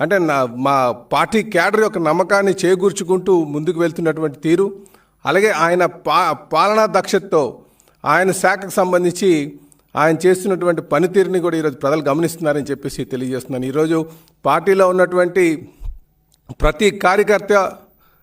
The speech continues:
ఎంతో నమ్మకంగా లోకేష్తో ఉన్నారు. అదేవిధంగా, ఆ, ప్రజలు కూడా ఆయనకి శాఖ పట్ల ఉన్నటువంటి శ్రద్ధని ప్రతి ఒక్కరు కూడా గమనిస్తారని చెప్పి ఈ సందర్భంగా తెలియజేస్తున్నా.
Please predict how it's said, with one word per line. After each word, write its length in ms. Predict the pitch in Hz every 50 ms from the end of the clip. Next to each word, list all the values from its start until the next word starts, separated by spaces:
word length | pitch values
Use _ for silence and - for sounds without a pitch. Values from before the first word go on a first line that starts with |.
| _ - -
ఎంతో 240 | 147 175 170 208 196
నమ్మకంగా 500 | 180 170 175 190 190 170 185 190 190 170
లోకేష్తో 500 | 165 170 165 165 175 160 - - 165 151
ఉన్నారు. 360 | 151 151 160 160 180 196 190 - - - _ _ _ _ _ _ -
అదేవిధంగా, 840 | 135 160 196 226 220 226 220 220 220 214 226 214 196 190 233 - - - _ _ _ _ _ _ _ _ _ _ _ - -
ఆ, 180 | 147 147 147
ప్రజలు 420 | 139 143 - 160 165 196 247 254 240
కూడా 260 | 214 226 - - - - - _ - - - - _ _ _ _ _ _ _ -
ఆయనకి 480 | 156 170 196 196 185 170 190 180 165 151
శాఖ 280 | - - 170 190 208
పట్ల 360 | 202 214 175 208 196 202 208
ఉన్నటువంటి 440 | 202 190 185 185 170 180 185 175 -
శ్రద్ధని 560 | - 165 165 170 202 208 196 175 165 170 170 - - _ _ _ _ _ -
ప్రతి 200 | 147 151 147 180
ఒక్కరు 160 | 170 165 165 170
కూడా 120 | 165 151 135
గమనిస్తారని 480 | 143 160 170 165 160 165 165 156 151 143 156
చెప్పి 140 | 135 147
ఈ 40 | 135
సందర్భంగా 440 | - 135 127 127 123 120 127 123 120
తెలియజేస్తున్నా. 720 | 113 120 113 120 117 117 120 113 117 - - 120 113 117